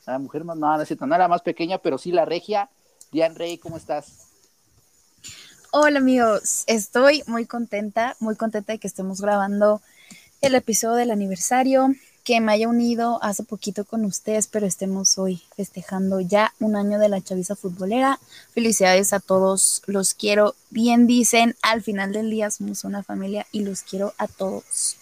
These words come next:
Speaker 2: por igual.
Speaker 1: Este, gra-, no, ojalá pudiera decir lo mismo. Este,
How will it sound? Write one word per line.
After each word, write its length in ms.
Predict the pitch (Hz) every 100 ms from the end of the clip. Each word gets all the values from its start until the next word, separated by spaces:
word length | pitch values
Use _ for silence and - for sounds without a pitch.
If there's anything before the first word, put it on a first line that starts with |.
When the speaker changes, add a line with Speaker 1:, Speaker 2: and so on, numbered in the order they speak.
| _
Speaker 2:
por 180 | 359 381 -
igual. 580 | 320 302 233 208 180 - - - _ _ _ _ _ _ _
Speaker 1:
Este, 600 | - - - _ _ 120 127
gra-, 200 | 147 - _ _ _ _ _ _ _ _ _ _
no, 120 | 381 247 196 160
ojalá 240 | - 123 254
pudiera 360 | - - 127 120
decir 260 | 107 -
lo 140 | 123 139
mismo. 480 | 165 180 180 185 - _ _ _ _ -
Este, 1080 | 135 135 - - 143 143 139 139 139 135